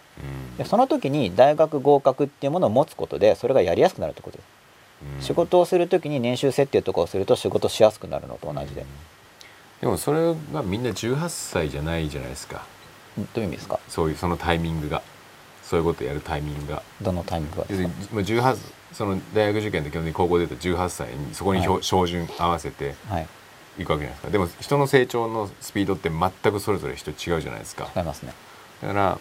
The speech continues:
Speaker 1: そこに合わせていくと結局無理が生じるものもあるし、
Speaker 2: はい。
Speaker 1: 結局は自分を失-、捨ててそこに合わせ、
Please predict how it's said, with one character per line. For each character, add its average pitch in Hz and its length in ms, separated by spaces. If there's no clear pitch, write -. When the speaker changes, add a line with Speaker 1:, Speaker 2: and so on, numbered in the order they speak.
Speaker 1:
そ 135 120
こ 139 100
に 135 80
合 127 100
わ 147 100
せ - 80
て - 100
い - 20
く - 80
と 90 320
結 - 140
局 101 100
無 120 220
理 117 80
が 73 100
生 78 240
じ 73 60
る 76 220
も 80 120
の 73 60
も - 140
あ 76 40
る 73 100
し、 - 140
Speaker 2:
は 117 140
い。 80 60
Speaker 1:
結 - 140
局 147 120
は - 160
自 98 140
分 98 140
を 92 40
失-、 87 320
捨 - 240
て - 0
て 165 300
そ - 200
こ 87 80
に 82 80
合 82 100
わ 90 140
せ、 - 100